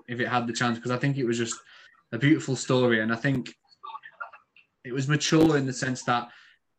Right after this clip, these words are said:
any lesser film would have had both brothers meet the dad at the end, and there'd have been a big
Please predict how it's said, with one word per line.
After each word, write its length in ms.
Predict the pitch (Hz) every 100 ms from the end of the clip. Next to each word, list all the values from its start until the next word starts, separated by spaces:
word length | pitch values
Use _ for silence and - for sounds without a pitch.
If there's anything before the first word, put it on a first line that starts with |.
| -
any 520 | 156 180 175 151 - - -
lesser 720 | 143 143 139 - 131 127 - _ - - - _ _ _ _ -
film 340 | 139 127 113
would 120 | 117
have 120 | 117 -
had 220 | 123 110
both 260 | 123 123 -
brothers 300 | 120 117 117
meet 140 | 117
the 100 | 117
dad 180 | 117 110
at 100 | 110
the 100 | 110
end, 160 | 107 110
and 80 | 113
there'd 80 |
have 60 | 117
been 140 | 117
a 180 | 117
big 40 | 123